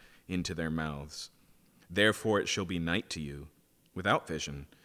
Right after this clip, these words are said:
and darkness to you without divination. The sun shall go down on the prophets, and the day shall be black over them. The seers shall be disgraced, and the diviners put to shame. They shall all cover their lips, for there is no answer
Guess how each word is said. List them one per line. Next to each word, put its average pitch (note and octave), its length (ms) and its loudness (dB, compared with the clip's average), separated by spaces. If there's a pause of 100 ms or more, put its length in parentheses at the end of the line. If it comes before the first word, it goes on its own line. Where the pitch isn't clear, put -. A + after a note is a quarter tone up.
(120)
and A2 140 4
darkness B2+ 480 10
to - 120 -2
you G#2+ 120 2
without A#2+ 320 8
divination. C3+ 640 6
The C3+ 100 6
sun D#3 460 8
shall A2+ 200 2
go G2+ 140 4
down F2+ 300 2
on E2+ 80 -2
the E2+ 80 -2
prophets, - 640 -4 (380)
and G2+ 100 4
the G#2 60 6
day A2+ 340 10
shall G#2 200 0
be F#2 100 0
black G2 480 6
over F#2 240 2
them. D#2 320 -4 (420)
The G#2 140 2
seers A2 500 6
shall - 160 0
be F#2 220 -2
disgraced, F#2+ 760 0
and E2+ 100 2
the E2+ 60 0
diviners F#2+ 600 0
put - 240 -8
to E2+ 80 -8
shame. F#2+ 520 0 (300)
They G#2+ 120 4
shall - 180 4
all B2+ 240 8
cover A2+ 320 2
their G2+ 160 4
lips, A2+ 360 2
for G2 200 -2
there F#2 180 4
is F#2 220 0
no G#2+ 320 2
answer E2+ 560 -4